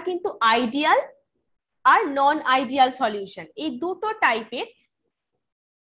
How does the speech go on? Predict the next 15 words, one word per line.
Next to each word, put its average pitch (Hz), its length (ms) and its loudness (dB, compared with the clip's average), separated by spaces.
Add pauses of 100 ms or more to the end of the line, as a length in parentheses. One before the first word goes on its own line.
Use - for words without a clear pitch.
(120)
মানে, 247 200 2 (340)
রাউলস 403 440 2 (320)
ল 254 40 0 (180)
এর 381 80 -4 (140)
বেসিসে, 247 520 -6 (680)
রাউলস 330 400 2 (180)
ল - 20 0 (180)
এর 330 160 -6
ওপর 392 160 -6 (160)
বেস 254 220 -6 (140)
করে 277 220 -2 (380)
আমরা 254 200 0 (240)
ideal 320 400 0 (260)
and 240 180 -4 (380)
non-ideal 320 640 -4